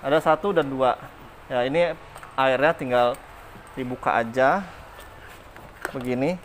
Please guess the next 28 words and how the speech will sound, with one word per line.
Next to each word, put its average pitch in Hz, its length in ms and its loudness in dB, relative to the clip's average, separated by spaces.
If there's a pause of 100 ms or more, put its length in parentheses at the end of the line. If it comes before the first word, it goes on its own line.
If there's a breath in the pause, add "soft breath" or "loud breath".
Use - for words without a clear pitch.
(160)
Nah, 117 160 -4 (1040)
ini 135 160 -6
tuh 165 80 -2
tinggal 127 640 4
diputar, 131 480 -2
masukin 139 400 -2
air 120 160 4
ke - 80 -14
sini, 151 560 -2
nanti 143 240 -2
ini 143 80 -2
ke 143 160 -6
sini. 170 480 0 (1040)
Terus 156 160 0
dia 147 400 4 (320)
tinggal 123 320 2
atur, 185 560 2 (320)
nunggu 139 240 -4
sampai 135 240 0
uap, 143 400 4
tinggal 127 240 0
gini 123 240 -2
aja. 117 240 -2 (1000)
Dan 120 160 -6
ini 147 160 -2
nggak 123 160 0
capek. 120 320 -2
Ini 165 100 2